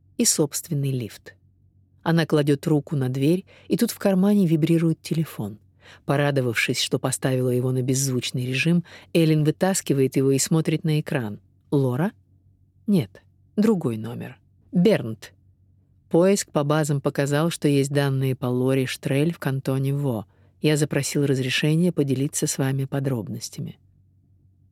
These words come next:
«Что за данные?» Эллен размышляет, не перезвонить ли ему. Она снова смотрит на экран. Восемь сорок восемь утра.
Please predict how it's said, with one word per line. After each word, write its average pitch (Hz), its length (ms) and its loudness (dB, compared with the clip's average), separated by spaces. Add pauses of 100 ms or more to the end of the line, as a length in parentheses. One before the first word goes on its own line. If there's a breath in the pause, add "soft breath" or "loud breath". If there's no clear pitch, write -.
(160)
«Что - 200 -2
за 160 160 2
данные?» 120 540 -4 (540)
Эллен 175 320 6
размышляет, 175 680 4
не 156 120 2
перезвонить 190 640 2
ли 139 160 2
ему. 127 300 -2 (500 loud breath)
Она 170 180 4
снова 160 300 4
смотрит 156 400 0
на 165 160 2
экран. 123 360 -2 (140)
Восемь 175 520 2
сорок 143 380 0
восемь 143 440 0
утра. 147 420 -2